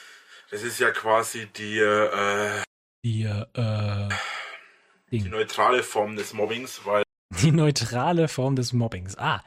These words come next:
Speaker 2: liebe Freunde, ich bin die mobbende Schweiz. Ich bin der neutrale Mobber. <laughs> Jetzt habt ihr's. <laughs> Ich misch mich einfach nicht ein, Edzardler. Und deswegen bin ich genauso schlimm wie alle anderen auch.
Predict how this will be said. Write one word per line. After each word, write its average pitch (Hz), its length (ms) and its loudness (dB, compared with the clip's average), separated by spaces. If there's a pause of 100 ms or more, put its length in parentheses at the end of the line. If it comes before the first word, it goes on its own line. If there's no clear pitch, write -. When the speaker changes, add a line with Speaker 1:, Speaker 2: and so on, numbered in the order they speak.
Speaker 2:
liebe 185 240 4
Freunde, 170 320 2
ich - 180 -6
bin 135 280 2 (400)
die 127 100 2
mobbende 127 440 4
Schweiz. 104 600 -4 (320)
Ich - 160 -10
bin 123 340 2
der 113 120 0
neutrale 123 760 2
Mobber. 117 520 2
<laughs> - 40 -6
Jetzt 120 280 4
habt - 240 0
ihr's. - 360 0
<laughs> - 40 6 (1600)
Ich 151 160 0
misch 143 260 2
mich 131 200 2
einfach 113 320 -2
nicht 98 220 -6
ein, 95 180 -4
Edzardler. 95 500 -8 (400)
Und 107 140 -4
deswegen 95 400 -4 (420)
bin 101 120 0
ich 98 180 -4
genauso 180 400 6
schlimm 127 380 2
wie 107 240 -4
alle 90 220 -10
anderen 98 280 -2
auch. - 300 -12